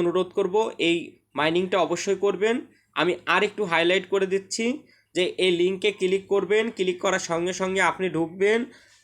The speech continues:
ঢোকার পরে আপনার একটি অ্যাকাউন্ট ওপেন করতে হবে। নিউ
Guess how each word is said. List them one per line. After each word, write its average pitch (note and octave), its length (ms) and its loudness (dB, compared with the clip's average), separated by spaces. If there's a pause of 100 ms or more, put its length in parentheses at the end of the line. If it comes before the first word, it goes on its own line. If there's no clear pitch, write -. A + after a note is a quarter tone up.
(160)
ঢোকার F3 320 2 (140)
পরে F3 280 4 (540)
আপনার F3+ 300 2
একটি F#3+ 160 -2 (100)
অ্যাকাউন্ট F#3 540 2 (180)
ওপেন F3+ 300 0
করতে F#3 280 0
হবে। F3 280 2 (400)
নিউ F3 180 2